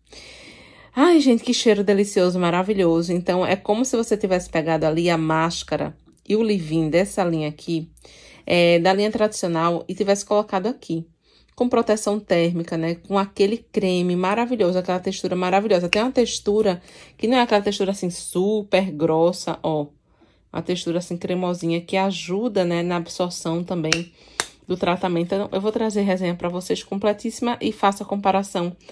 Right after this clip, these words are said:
ali com a outra versão rosinha, tá? Aparentemente, essa aqui tem uma nutrição também bem forte. Eu olhei aqui a composição, vou deixar passando aí pra vocês. Aqueles óleos maravilhosos que vêm presentes aí na linha, é, original, né?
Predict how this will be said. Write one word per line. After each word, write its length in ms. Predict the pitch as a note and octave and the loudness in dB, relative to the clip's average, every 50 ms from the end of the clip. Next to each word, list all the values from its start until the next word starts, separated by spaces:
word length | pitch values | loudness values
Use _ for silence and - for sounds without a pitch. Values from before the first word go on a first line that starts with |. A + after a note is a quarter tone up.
| - - - - - - | -20 -20 -20 -20 -10 -6
ali 220 | F3+ F3+ F3+ F3+ | -2 -2 0 -2
com 240 | F3 - - F#3 F3+ | -2 -2 -2 0 2
a 80 | F3 F3 | 2 2
outra 260 | F3 F3 F#3 F#3+ F#3 | 2 2 0 0 0
versão 540 | F#3 F3+ F3+ F#3 - - - F#3 E3 E3+ F3 | 0 0 0 -2 -4 -6 -6 -4 -2 -2 -2
rosinha, 600 | E3+ F#3 G#3 C4 C#4+ C#4+ - D#3+ C#3+ D3 D3+ D3 - _ - | 0 2 2 2 2 2 0 -4 -4 -4 -6 -8 -12 _ -6
tá? 220 | - D#3+ E3 F#3+ | -4 -2 -2 -2
Aparentemente, 720 | G3+ G3+ F#3 F3 E3+ F3 F3+ F3+ F#3+ F#3+ F#3+ F#3+ G3 G3 | -2 -2 -2 0 0 -2 -4 -4 -4 -2 -2 -2 -2 -4
essa 160 | G3 - G3 | -6 -4 -6
aqui 340 | F#3+ G3 - - F#3+ A3 - _ - - - - - - _ _ | -8 -6 -6 -6 -6 -6 -8 _ -20 -20 -20 -20 -20 -20 _ _
tem 140 | - F3+ F3 | -2 0 0
uma 500 | F3+ F#3 F#3 F#3 F#3 F3+ F3+ F3 E3 E3 | 2 2 2 2 2 2 2 2 2 2
nutrição 580 | E3+ F3+ A3+ A#3+ - - A#3+ A3+ - G3+ F#3 F#3+ | 2 2 2 2 2 0 0 0 0 -2 -2 -2
também 340 | G3 F#3+ F#3 F3 F3 F3+ F3 | 0 -2 -2 0 0 0 0
bem 220 | D#3+ F#3+ A#3 C#4+ | 2 2 2 0
forte. 340 | C#4+ - - F3 E3+ E3+ - | 0 0 0 0 0 0 0
Eu 60 | F#3 | -2
olhei 120 | F3 F3 F3 | 0 0 -2
aqui 180 | F3 - F3 | -2 -2 -4
a 40 | E3+ | -4
composição, 520 | F3 F3 E3+ E3+ - D#3+ D#3+ - - F#3+ | -2 -4 -6 -4 -4 -6 -6 -6 -6 -6
vou 60 | G3 F#3+ | -4 -4
deixar 240 | F3 E3+ - F3 | -4 -6 -6 -8
passando 340 | E3+ F3 E3+ - - E3 D#3+ | -8 -8 -8 -8 -6 -6 -6
aí 80 | D#3+ D#3+ | -6 -6
pra 160 | - - D#3+ | -6 -8 -8
vocês. 520 | D3+ D#3 - - F#3+ F3+ E3 E3 - - - - - - - - - - - - | -8 -10 -8 -4 -2 0 0 -2 -4 -8 -16 -20 -20 -20 -20 -20 -20 -20 -16 -10
Aqueles 420 | - - E3+ - F#3+ F#3+ G3+ G3 G3 | -8 -6 -2 0 2 4 4 4 4
óleos 240 | F3+ E3+ F3 F3+ F3+ | 4 4 2 2 0
maravilhosos 760 | F3 E3+ F#3+ A#3 B3 A#3+ B3 A3+ G3+ F3 E3+ F3 F3 - | 2 2 2 2 2 2 2 2 2 2 2 0 -2 -6
que 100 | - - | -8 -6
vêm 160 | F3 F3+ E3+ E3+ | -4 -4 -2 -2
presentes 500 | E3+ E3+ E3+ E3+ E3 E3+ E3 E3 - F3+ | 0 0 -2 0 0 -2 -4 -4 -4 -4
aí 120 | E3 E3 | -4 -2
na 140 | E3 E3 E3 | -2 -2 -2
linha, 400 | D#3+ E3 D#3+ D#3+ D#3+ D#3+ - - - | -2 -2 -2 -2 -2 -4 -4 -6 -6
é, 360 | D#3 D#3+ D#3 D#3 D#3 D#3 - D3 | -4 -2 -2 -2 -2 -2 -2 -2
original, 540 | D3+ D3+ D#3 D#3 - D#3 D3+ D3+ D#3 D#3+ | -2 -2 -4 -4 -4 -4 -4 -2 -2 -4
né? 160 | D#3+ D#3 D#3 | -4 -4 -6